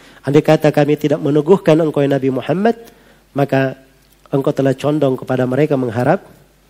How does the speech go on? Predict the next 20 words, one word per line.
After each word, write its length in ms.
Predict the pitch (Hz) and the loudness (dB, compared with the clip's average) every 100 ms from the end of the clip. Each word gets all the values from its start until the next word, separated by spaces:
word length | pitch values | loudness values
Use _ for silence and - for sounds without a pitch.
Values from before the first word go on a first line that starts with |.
| _ _ | _ _
sesuatu 720 | - 139 131 127 127 214 233 - | -14 -10 -6 -4 -4 -6 -8 -4
yang 160 | 135 123 | -2 -2
sedikit. 400 | - 135 - - _ _ _ _ _ _ _ _ - | -2 -6 -6 -14 _ _ _ _ _ _ _ _ -4
Iya. 240 | 113 - - _ _ _ _ _ _ _ _ _ _ | -4 -6 -16 _ _ _ _ _ _ _ _ _ _
Baik. 320 | 139 120 - _ - _ - _ _ - _ _ _ _ - - - - - - _ _ _ _ _ | -6 -6 -10 _ -20 _ -20 _ _ -20 _ _ _ _ -20 -20 -20 -20 -20 -20 _ _ _ _ _
Jadi 80 | 120 | -2
Nabi 200 | 135 143 | 0 0
sallallahu 320 | 143 135 139 | 2 4 4
alaihi 120 | 131 165 | 2 2
wasallam 180 | 214 202 | 0 0
diteguhkan 480 | 139 151 147 165 127 117 | -2 0 -2 -2 -4 -4
dan 80 | 117 | -4
dikuatkan 640 | 117 - 131 - 175 247 262 - - _ _ - | -6 -6 -6 0 0 0 -4 -20 -20 _ _ -2
oleh 160 | 135 | -2
Allah 480 | 143 127 139 185 180 | 0 0 2 0 -4
Subhanahu 800 | - 131 123 127 123 113 175 - | -12 -8 -4 -4 -4 -4 -6 -8
wa 160 | 131 123 | -10 -10
taala. 400 | 113 101 104 - _ _ - - - _ | -10 -12 -12 -14 _ _ -20 -20 -20 _
Baik, 160 | 156 185 | 2 6
ini, 160 | 220 | 6